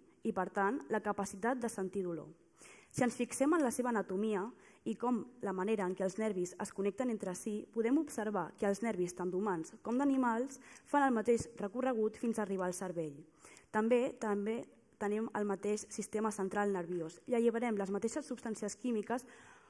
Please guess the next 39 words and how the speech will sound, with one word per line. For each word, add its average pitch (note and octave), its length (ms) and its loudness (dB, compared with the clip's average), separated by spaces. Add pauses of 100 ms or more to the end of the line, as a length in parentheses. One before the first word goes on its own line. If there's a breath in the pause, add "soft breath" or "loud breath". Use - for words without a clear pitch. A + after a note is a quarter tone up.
(180 loud breath)
quan B3 240 4
experimentem A3+ 720 0 (100)
una A#3 80 0
activitat G#3 480 -4
sensorial. E3+ 640 -8 (180)
Per G#3+ 160 2
tant, D#4 320 2
deixem A#3 320 2
de D4 80 0
tractar A3+ 400 2
els A3+ 80 0
animals G3+ 600 2 (100)
com G#3+ 240 2
màquines A#3 400 2
biològiques G3 720 -2
i A3+ 80 -4
tractem-los A3 720 -2
com A3+ 160 0
el G3+ 80 2
que G3+ 140 0
realment G3+ 420 0
són, D#3+ 380 -8 (680 loud breath)
és A3+ 160 2
a G#3+ 80 2
dir, F3 220 -4 (100)
éssers G#3 320 -2
vius. E3 400 -8 (800)
Avui A3+ 240 0
en C4 160 2
dia, F#3 220 0 (260 loud breath)
permetem G#3+ 480 2
de G3+ 80 0
forma G#3+ 320 -2
directa G3 520 0
o B3+ 120 4
indirecta A3+ 640 0
el G#3+ 160 2
maltractament G3+ 560 0
animal. F3+ 400 0